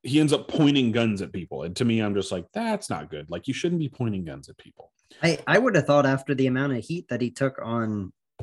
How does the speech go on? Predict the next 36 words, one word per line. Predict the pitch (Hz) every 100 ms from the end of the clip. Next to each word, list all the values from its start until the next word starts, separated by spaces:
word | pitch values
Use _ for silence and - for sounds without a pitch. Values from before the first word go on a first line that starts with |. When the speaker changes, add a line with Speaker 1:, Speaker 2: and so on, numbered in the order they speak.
| -
Speaker 2:
social | - 147 -
media | 117 131 156 104 92
of | 101
people, | - 135 127 117 113 107 101 _ _ _ _ _ _ _ -
um, | 113
Speaker 1:
I | 113 107 104
don't | 175
know. | 190 107
What | 127 -
was, | 151 147
how, | - -
was | 139 135
it | 113
Voda, | 123 135 160 127
V | 113 139
O | 127 127
D | 98 113 123 131
A, | 135 160 _ -
or | 101
V? | 101 120 120
Speaker 2:
I | 214
thought | 277 254
it |
was | 165 131
V | 120 180 208
O | 151 139 - _ _
T | - - 190 160
A. | 98 78 - - _ -
Speaker 1:
No, | 117 117
I |
think | 113 135
it's | 139
V | 107 113 110
O | 98
D | 85 90 65
A. | 69